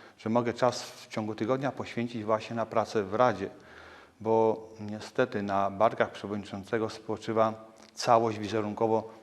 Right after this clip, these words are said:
praca Biura Rady. I nie tylko sesji, komisji, które są w urzędzie. Dlatego to wszystko wymaga,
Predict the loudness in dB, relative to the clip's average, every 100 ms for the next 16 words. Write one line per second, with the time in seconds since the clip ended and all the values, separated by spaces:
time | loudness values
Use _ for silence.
0 | -6 2 4 4 2 2 -8 2 6 8
1 | 8 6 -10 -18 -20 _ _ _ _ -20
2 | -10 -4 0 6 6 6 -2 -4 -18 -20
3 | -18 -4 2 2 0 -10 -14 -18 -20 _
4 | _ _ _ -4 0 0 0 -4 -6 -12
5 | -20 -12 -6 -4 -4 -6 -4 -4 -4 -6
6 | -10 -14 -20 -8 -4 -2 0 -2 -4 -4
7 | -2 -2 -2 -2 0 4 4 6 6